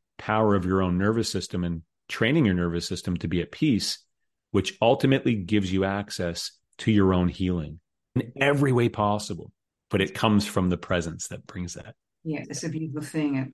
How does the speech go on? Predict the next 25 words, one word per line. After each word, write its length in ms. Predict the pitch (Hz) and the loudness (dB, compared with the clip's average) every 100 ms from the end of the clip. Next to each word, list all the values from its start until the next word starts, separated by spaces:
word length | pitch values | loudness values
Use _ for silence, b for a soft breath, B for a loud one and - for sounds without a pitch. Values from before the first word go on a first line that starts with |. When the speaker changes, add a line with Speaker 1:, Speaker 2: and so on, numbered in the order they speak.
| - | -4
Speaker 2:
You 100 | 143 | -2
mentioned 460 | 156 160 160 156 | 2 0 0 -2
about 420 | 143 143 135 135 131 | -2 -2 -2 -2 -6
living 460 | 135 156 156 175 - | -6 -4 -4 -6 -6
in 160 | 160 180 | -6 -6
the 80 | |
past 420 | 185 151 131 131 135 | -6 -4 -2 -2 -6
and 100 | 131 | -4
bringing 220 | 139 131 | -2 -2
the 160 | 123 - | -4 -6
past 400 | 147 143 139 - | -4 -4 -6 -10
into 300 | 147 196 139 | -8 -6 -8
the 100 | 127 | -8
present. 560 | 127 143 135 135 131 123 | -6 -4 -4 -4 -6 -4
A 40 | |
lot 160 | 127 143 | -6 -4
of 100 | 135 | -6
people 240 | 139 131 | -8 -6
spend 420 | 127 - 147 131 131 | -8 -8 -2 -2 0
a 60 | |
lot 160 | 127 135 | -2 -4
of 60 | |
time 260 | 135 143 135 | -4 -4 -2
in 80 | 131 | -2
nostalgia. 760 | 123 - - 139 139 135 123 | -4 -6 -4 -2 -2 -4 -6